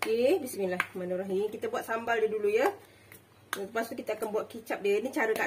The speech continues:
Noh lah kalau buat sambal. Simple je. Ada bawang besar, eh, bawang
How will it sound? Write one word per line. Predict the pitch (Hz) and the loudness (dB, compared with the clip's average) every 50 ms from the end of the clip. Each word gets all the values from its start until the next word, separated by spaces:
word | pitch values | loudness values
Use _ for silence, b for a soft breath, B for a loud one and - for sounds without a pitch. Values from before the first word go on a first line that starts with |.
| - | 2
Noh | 254 269 | 4 4
lah | 320 - - | 2 2 2
kalau | 240 214 214 214 208 | 0 2 2 2 2
buat | 214 - | 0 -2
sambal. | - 220 220 220 208 196 202 - - - - - - - _ - - - - - - - - - - - - - - - | -2 -2 -2 -2 -2 -2 -4 -6 -10 -20 -20 -20 -20 -20 _ -20 -20 -20 -20 -20 -20 -20 -20 -20 -14 -10 -10 -10 -8 -4
Simple | 208 202 214 214 - 262 254 247 254 247 | -2 -2 -2 0 4 6 6 6 6 6
je. | 254 240 220 214 208 208 208 214 220 214 214 | 6 6 6 6 4 4 0 0 -2 -4 -4
Ada | - 185 175 190 185 | -6 -4 -2 -2 0
bawang | 185 185 185 190 185 185 180 185 | 2 2 2 2 2 2 0 -2
besar, | 185 - - - 190 - | -2 -2 -4 -8 -6 -4
eh, | - 233 | -2 0
bawang | 220 196 196 185 | 0 0 0 0